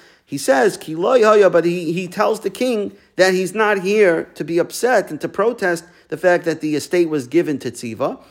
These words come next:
So Mephibosheth says, Pasuk Chavtes, "Ki lo haya kol beis avi," because my entire family was nothing, ki aman mavis, except people who are deserving of death.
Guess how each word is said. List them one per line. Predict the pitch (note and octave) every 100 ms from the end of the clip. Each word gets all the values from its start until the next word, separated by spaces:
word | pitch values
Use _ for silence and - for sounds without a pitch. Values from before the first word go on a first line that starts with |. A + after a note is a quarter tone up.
| _ -
So | - B2 - -
Mephibosheth | B2 - A#2+ F#3 F#3+ F#3
says, | B3 G#3 - - - -
Pasuk | D3+ E3+
Chavtes, | F3 F3 G#3 - - - -
"Ki | D3
lo | A3+
haya | A#3+ A3+ A3
kol | - G#3+
beis | F#3+ F3+ F3+
avi," | C#3+ B2 D3+ - _ _
because | F3+ F#3+ A3 F#3+ - _ -
my | F3+ G3
entire | F#3 G#3+ A#3 G3+
family | - G3+ G3 F#3+
was | F3
nothing, | A3+ C4+ G3+
ki | F3 F#3
aman | F#3 G3+
mavis, | G3 G3+ A#3 A3+ -
except | E3 - G#3 G#3
people | A3+ A#3+ G3+ F3+ F3+ _ -
who | F#3
are | F#3
deserving | E3+ F#3 G#3+ A3
of | F3+
death. | B3 A#3+ -